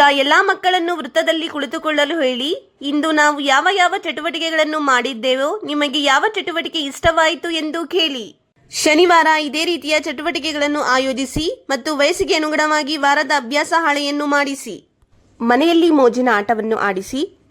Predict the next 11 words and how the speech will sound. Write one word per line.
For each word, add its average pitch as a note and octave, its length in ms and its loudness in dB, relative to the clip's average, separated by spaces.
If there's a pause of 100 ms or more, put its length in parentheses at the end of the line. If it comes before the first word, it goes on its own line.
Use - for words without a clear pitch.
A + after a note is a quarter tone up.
ಕಡಲೆಕಾಳುಗಳನ್ನು C4 1080 2
ಒಂದು A#3 280 0
ಹೂಕುಂಡದಲ್ಲಿ C4 800 -2
ನೆಡಿ, G#3+ 400 -4 (140)
ಅವುಗಳಿಗೆ C#4 480 0
ನೀರು D4 320 2
ಹಾಕಿ, C4+ 520 -2 (100)
ಮೊಳಕೆ D4 400 2
ಹೊರ E4 240 2
ಬರುವುದನ್ನು A#3 520 0
ನೋಡಿ, G#3+ 500 0